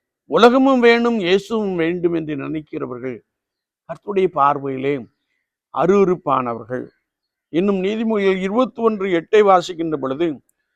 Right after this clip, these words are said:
"குற்றம் உள்ளவன் தன் வழிகளில் மாறுபாடு உள்ளவன்." நல்ல உயர் பதவியிலே இருந்து கொண்டு குற்ற செயல்களில், குறிப்பாக பண ஆசையில் வழி விலகுகிறவர்கள்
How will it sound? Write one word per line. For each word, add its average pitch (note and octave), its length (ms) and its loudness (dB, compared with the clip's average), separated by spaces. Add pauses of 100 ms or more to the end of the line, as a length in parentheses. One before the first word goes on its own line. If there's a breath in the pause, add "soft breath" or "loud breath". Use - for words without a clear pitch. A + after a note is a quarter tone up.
(320)
"குற்றம் F4 580 2
உள்ளவன் C4+ 460 4
தன் A3 240 2
வழிகளில் A3+ 640 2
மாறுபாடு D#3+ 880 4
உள்ளவன்." A#2+ 420 -14 (920)
நல்ல F#3 360 -4
உயர் D#3+ 400 -2
பதவியிலே F3 520 0
இருந்து D#3+ 320 -4
கொண்டு C#3+ 460 -2 (1080)
குற்ற A3 380 0
செயல்களில், F3+ 800 0 (220)
குறிப்பாக D#3 560 -2
பண F3 380 -2
ஆசையில் F3+ 920 0 (1600)
வழி C4+ 300 0
விலகுகிறவர்கள் E3+ 1200 2